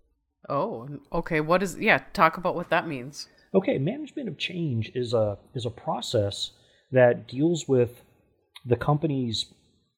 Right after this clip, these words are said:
Speaker 2: technical services department, the engineering sections, and it's basically a way a company is saying, "Hey, we know this tool's not specified by the O E M,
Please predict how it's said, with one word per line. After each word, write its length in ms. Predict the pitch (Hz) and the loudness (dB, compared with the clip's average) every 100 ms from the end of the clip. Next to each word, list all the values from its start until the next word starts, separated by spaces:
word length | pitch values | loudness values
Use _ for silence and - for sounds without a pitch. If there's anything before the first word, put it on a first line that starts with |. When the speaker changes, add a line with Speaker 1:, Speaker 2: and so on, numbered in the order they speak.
| _ _ _ _ - - | _ _ _ _ -20 6
Speaker 2:
technical 360 | 180 180 175 160 | 8 8 4 -4
services 460 | - 139 135 139 | -4 -6 -6 -10
department, 480 | 127 - 139 135 131 | -8 -2 -2 -2 -6
the 140 | 120 120 | -4 -2
engineering 520 | 143 143 131 131 131 | -2 -2 -4 -4 -6
sections, 680 | - 123 - 127 123 117 - _ _ _ _ _ - | -4 -4 -4 -4 -4 -6 -12 _ _ _ _ _ 0
and 400 | 135 135 131 127 - | 2 2 -2 -8 -12
it's 260 | - - - | -10 -8 -10
basically 480 | _ 196 - 349 | _ -2 0 -2
a 60 | 294 | 0
way 240 | 151 185 | 0 -2
a 60 | 165 | -2
company 440 | - 156 165 143 | -2 -4 -2 -2
is 100 | 123 - | -2 -2
saying, 300 | 131 127 113 | -4 -4 -6
"Hey, 400 | - 123 101 - _ _ _ _ _ | 0 2 2 -4 _ _ _ _ _
we 320 | 139 113 165 202 | -8 2 4 4
know 280 | 165 165 | 2 2
this 220 | 156 135 - | 0 -2 -4
tool's 440 | - 143 143 107 | -6 -2 -2 -2
not 360 | 120 120 113 - | -2 -2 -4 -8
specified 640 | - 127 - 143 139 131 | -2 -2 -2 -2 0 0
by 140 | 127 120 | 0 -2
the 180 | 117 | 0
O 120 | 117 113 | 2 2
E 100 | 110 | 2
M, 220 | 113 117 | 0 -4